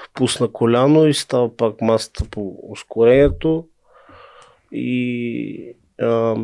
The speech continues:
просто аз, когато влизам, той дига коляното за срещане и реално ми заби, предния зъб влезна, а, вътре и трябваше, м, го издърпат с шина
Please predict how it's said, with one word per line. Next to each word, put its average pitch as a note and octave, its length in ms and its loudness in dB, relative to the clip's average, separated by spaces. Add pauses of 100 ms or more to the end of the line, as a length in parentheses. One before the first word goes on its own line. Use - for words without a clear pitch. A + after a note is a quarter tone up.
(200)
просто A#2+ 360 -2
аз, A#2 140 2
когато A#2 360 0
влизам, C3 380 2
той A2+ 180 -2
дига B2 300 -2
коляното D#3+ 560 -2
за G#2+ 80 -6
срещане F3 600 0 (340)
и D3+ 180 6
реално D3+ 240 6
ми C3+ 140 4
заби, B2+ 440 0
предния C#3+ 380 4
зъб B2 260 2
влезна, C3 420 2 (420)
а, A#2 60 2
вътре C#3 600 2 (100)
и C#3+ 420 6
трябваше, B2 420 2 (400)
м, A#2+ 220 4
го A2+ 160 2
издърпат D3 680 2
с - 200 -2
шина F3+ 580 4